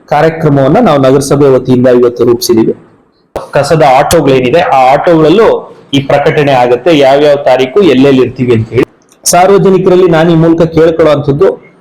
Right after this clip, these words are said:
ಹದಿಮೂರು ಹದಿನಾಲ್ಕು ಸಾವಿರಕ್ಕೂ ಹೆಚ್ಚು ಆಸ್ತಿಗಳು ದೊಡ್ಡಬಳ್ಳಾಪುರ ನಗರಸಭಾ ವ್ಯಾಪ್ತಿಯಲ್ಲಿ ಅನಧಿಕೃತ ಬಡಾವಣೆಗಳಲ್ಲಿ ಸ್ವತ್ತುಗಳಿದಾವೆ. ಈ ಸ್ವತ್ತುಗಳು ಎಲ್ಲದಕ್ಕೂ ಈ ಖಾತೆಯನ್ನ ಸಾರ್ವಜನಿಕರು ಮಾಡಿಸ್ಕೊಬೇಕು ಅಂತ ಈ ಮೂಲಕ ನಾನು ವಿನಂತಿಯನ್ನ ಮಾಡ್ತೀನಿ.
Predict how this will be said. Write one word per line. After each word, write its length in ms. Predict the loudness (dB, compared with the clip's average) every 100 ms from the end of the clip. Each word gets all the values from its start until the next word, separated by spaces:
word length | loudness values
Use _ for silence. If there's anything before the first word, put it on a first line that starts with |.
| _ _ _ _ _ _ _ -4
ಹದಿಮೂರು 380 | 0 0 2 0
ಹದಿನಾಲ್ಕು 420 | 0 0 0 -2
ಸಾವಿರಕ್ಕೂ 480 | 0 0 0 0 0
ಹೆಚ್ಚು 320 | 0 0 0
ಆಸ್ತಿಗಳು 760 | 0 -2 0 2 2 2 -2 -6 -4
ದೊಡ್ಡಬಳ್ಳಾಪುರ 440 | 0 0 0 0
ನಗರಸಭಾ 480 | 0 0 -2 0 0
ವ್ಯಾಪ್ತಿಯಲ್ಲಿ 760 | 2 0 -2 -2 -2 0 -2 -2
ಅನಧಿಕೃತ 640 | 0 0 0 -2 -2 0 0 0 -4 -14 -20 _ _ _ -4
ಬಡಾವಣೆಗಳಲ್ಲಿ 1040 | -2 0 0 0 0 0 2 0 -2 -4 -4
ಸ್ವತ್ತುಗಳಿದಾವೆ. 920 | -4 -2 0 2 2 0 -2 -4 -4
ಈ 20 |
ಸ್ವತ್ತುಗಳು 540 | -2 -2 -2 0 2 2
ಎಲ್ಲದಕ್ಕೂ 600 | 2 2 2 0 0 0
ಈ 320 | 2 0 0
ಖಾತೆಯನ್ನ 440 | 0 0 0 0
ಸಾರ್ವಜನಿಕರು 640 | -2 0 0 0 0 -2 -2
ಮಾಡಿಸ್ಕೊಬೇಕು 640 | 0 -2 -2 0 0 0
ಅಂತ 140 | -2 0
ಈ 180 | 0
ಮೂಲಕ 280 | 0 0 0
ನಾನು 160 | 0 0
ವಿನಂತಿಯನ್ನ 480 | 0 -2 -2 -4 -2
ಮಾಡ್ತೀನಿ. 440 | -4 -4 -10